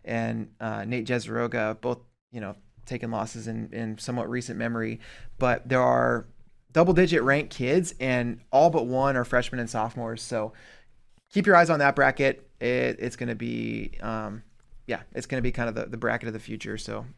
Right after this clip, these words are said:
I would watch that one. I would also check out, if you're a college fan, get on the site. We got a lot of breakdowns with all the college committed guys and uncommitted guys like Brad Key referred to, and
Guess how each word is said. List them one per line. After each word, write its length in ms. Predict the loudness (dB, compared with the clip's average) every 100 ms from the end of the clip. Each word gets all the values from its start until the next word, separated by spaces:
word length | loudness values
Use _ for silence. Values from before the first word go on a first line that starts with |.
| -4
I 60 |
would 160 | -4 -4 -12 -20 -20 -4
watch 220 | 4 6 8
that 200 | 6 6
one. 240 | 4 2 -4 -20 -20 -20 -20 _ 6
I 100 | 8
would 100 | 8
also 540 | 6 6 6 4 2
check 220 | 4 6 6
out, 80 |
if 80 | 4
you're 100 | 4
a 20 | 6
college 360 | 8 8 4
fan, 600 | 4 6 6 6 2 -4 -14 0
get 140 | 4 4
on 100 | 4
the 80 |
site. 280 | 4 6 6
We 80 | 6
got 120 | 4
a 40 | 6
lot 200 | 6 6
of 200 | 4 0 -8 0
breakdowns 560 | 2 4 4 4 2
with 100 | 2
all 120 | 4
the 60 | 4
college 300 | 2 2 2
committed 280 | -2 -2 2
guys 260 | 4 4
and 80 | 0
uncommitted 460 | -4 -2 0 0 4
guys 240 | 6 6
like 160 | 4 2
Brad 220 | 4 4
Key 100 | 2
referred 380 | -2 0 -2 0
to, 340 | -2 0 0
and 240 | 0 -2